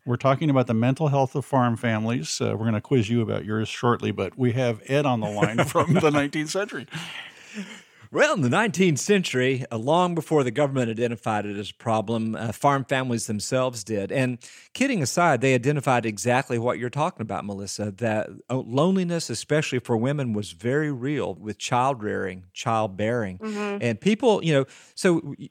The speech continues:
Speaker 2: you're asking, you get married, you're a man, you ask your young wife to go with you to the frontier,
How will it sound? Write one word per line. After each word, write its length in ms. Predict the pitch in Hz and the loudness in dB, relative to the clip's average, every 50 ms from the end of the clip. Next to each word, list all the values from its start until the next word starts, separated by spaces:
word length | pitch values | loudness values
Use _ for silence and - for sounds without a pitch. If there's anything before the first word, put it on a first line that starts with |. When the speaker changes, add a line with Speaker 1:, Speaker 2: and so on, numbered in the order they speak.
| _ - - _ - | _ -20 -20 _ -6
Speaker 2:
you're 220 | 151 156 156 147 - | 0 2 2 2 4
asking, 680 | 160 185 202 - - - 180 165 156 151 151 147 139 - _ _ _ _ _ _ _ _ _ _ | 4 4 4 2 0 -2 0 0 0 0 -2 -4 -6 -6 _ _ _ _ _ _ _ _ _ _
you 100 | - 131 | -8 -2
get 160 | 131 190 - | 0 0 0
married, 580 | - 147 135 131 131 131 131 139 139 139 143 139 135 127 123 | 2 4 4 4 6 4 4 2 0 -2 -6 -8 -10 -16 -12
you're 200 | 120 120 127 127 | -6 -4 -2 -2
a 40 | 123 | -2
man, 640 | 123 123 123 127 127 127 127 131 135 139 135 131 117 | -2 -2 -2 -2 -2 -2 -4 -6 -6 -10 -12 -14 -10
you 160 | 110 117 120 | -6 -4 -2
ask 360 | 113 127 131 - - - - - 127 - | 0 0 0 -2 -6 -10 -8 -8 -8 -8
your 200 | - 117 120 117 | -4 -4 -2 -2
young 280 | 117 113 127 127 127 120 | 0 0 0 0 0 0
wife 360 | 120 120 123 123 123 120 - | 0 2 2 2 0 -2 -4
to 100 | - 117 | -6 -4
go 160 | 107 123 120 | -2 -2 -2
with 200 | 117 113 120 120 113 | 0 0 -2 -2 -2
you 200 | 120 123 120 117 | -2 -4 -4 -4
to 220 | - - 127 113 | -4 -2 -2 -2
the 80 | 107 107 | -2 -4
frontier, 840 | - - - 127 120 110 107 - - 151 151 147 139 139 143 143 | -8 -6 -4 -4 -4 -4 -4 -4 -4 -2 0 0 0 0 -2 -4